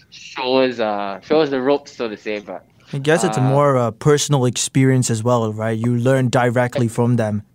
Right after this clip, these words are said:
Speaker 1: Exactly. It's,
Speaker 2: Mm.
Speaker 1: and, and, it, and it's very thorough. It's
Speaker 2: Yeah.
Speaker 1: super thorough, you know, it's, and you're learning from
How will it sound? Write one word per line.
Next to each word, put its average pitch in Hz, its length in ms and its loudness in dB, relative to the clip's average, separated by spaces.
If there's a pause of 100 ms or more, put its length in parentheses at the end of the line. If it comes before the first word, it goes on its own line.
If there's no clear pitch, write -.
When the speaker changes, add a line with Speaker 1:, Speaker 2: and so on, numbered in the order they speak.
Speaker 1:
Exactly. 127 580 -2
It's, 127 100 -4
Speaker 2:
Mm. 127 180 2
Speaker 1:
and, 127 160 -4
and, 139 160 -2
it, 131 220 -6
and 135 200 -4
it's 120 180 -8
very 139 420 0
thorough. 117 560 -4 (120)
It's 117 200 -12
Speaker 2:
Yeah. 120 260 0
Speaker 1:
super - 100 -4
thorough, 147 420 -2
you 127 200 -10
know, 131 160 -8
it's, 117 240 -12 (140)
and 147 100 -6
you're 143 140 -2
learning 147 320 -4
from 131 420 -6